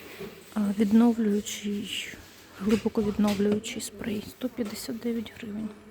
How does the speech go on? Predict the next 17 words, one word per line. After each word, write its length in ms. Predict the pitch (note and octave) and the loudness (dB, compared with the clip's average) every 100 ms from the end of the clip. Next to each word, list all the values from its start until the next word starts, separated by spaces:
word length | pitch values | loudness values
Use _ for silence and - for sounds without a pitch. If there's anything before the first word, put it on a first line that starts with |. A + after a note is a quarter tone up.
| - - A3+ A#3 - - - - - - - | -20 -20 -20 -20 -20 -18 -18 -18 -18 -20 -8
Давки. 640 | G#3 A3 G3+ - - D4+ E4+ - - - - - - - | -2 0 0 -4 -4 -2 -2 -6 -14 -12 -12 -14 -12 -6
Так, 320 | A3+ A#3 G#3+ | -4 -2 -2
дав. 460 | G#3+ G#3 G3 - - - - - - - - - | 0 0 -2 -6 -12 -8 0 0 0 -4 -8 -2
Ось 140 | B3+ - | -2 -2
такий 540 | B3 - A3+ G#3 - - - - - - - - - - - - - - - | -6 -2 0 0 -2 -16 -20 -20 -20 -20 -20 -20 -20 -20 -20 -20 -20 -20 -10
був 560 | F4+ A3 G3 G#3 G#3 - | -2 0 2 2 2 4
у 60 | C#4+ | 6
мене, 320 | E4+ E4+ D#4+ | 6 6 4
пробувала, 920 | - C#4 B3 B3+ C4+ C4 C4 C4 C4 - - | 2 0 0 0 2 2 4 6 4 0 -6
викликав 840 | A#3 A3 A3 G#3+ - G#3 G#3 - - - - - - - - | -4 -4 -6 -6 -4 -4 -4 -10 -18 -20 -20 -20 -20 -20 -16
свербіж 560 | - A#3 G#3 A3 A3+ - | -4 -2 0 -2 -4 -2
голови. 400 | B3+ C#4 C#4+ F4 F#4+ - - - - - - - - - - | 0 2 0 -4 -6 -18 -20 -20 -20 -20 -20 -20 -20 -20 -8
Ось 240 | B3 - - | -6 -6 -8
такий 720 | B3+ - - B3+ A3+ - - | -8 -10 -2 0 0 -2 -4
не 180 | A#3+ A3+ | 0 0
сподобався, 840 | - - B3 B3 B3 B3+ C4 - | 0 -8 -6 -2 -2 -2 -6 -8
погано 460 | B3 A#3+ A#3+ A#3+ A#3+ | -8 -8 -2 0 0